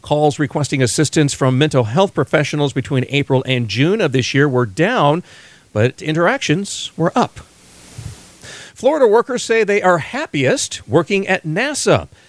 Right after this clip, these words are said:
As the Forbes annual list of best companies to work for in Florida was released,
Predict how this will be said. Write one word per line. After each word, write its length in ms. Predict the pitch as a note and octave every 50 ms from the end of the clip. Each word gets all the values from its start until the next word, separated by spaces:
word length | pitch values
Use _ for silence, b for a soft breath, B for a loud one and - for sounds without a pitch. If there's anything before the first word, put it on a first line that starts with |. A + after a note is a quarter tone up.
| b b b
As 220 | - B2 B2+ A2+
the 140 | G#2+ C3+ A2+
Forbes 380 | - - F3 F#3+ G#3 G#3+ E3+ C#3+
annual 380 | - D#3 E3+ E3 E3+ D#3 D#3+ D3+
list 280 | D3+ E3 E3+ - -
of 120 | C3+ A2+ G2+
best 300 | D3+ D#3 F#3 - - -
companies 380 | - D#3+ - F3 D#3+ D#3+ C#3+
to 100 | - D#3
work 220 | A#2+ C3+ G3 F3+ -
for 200 | - D#3 D3+ -
in 120 | D3+ C#3+
Florida 420 | - - - G#3 G#3+ A#3+ A3 F3 D3
was 220 | B2 B2 A2 A#2
released, 420 | G#2 G2+ A#2 C#3 F3+ - - -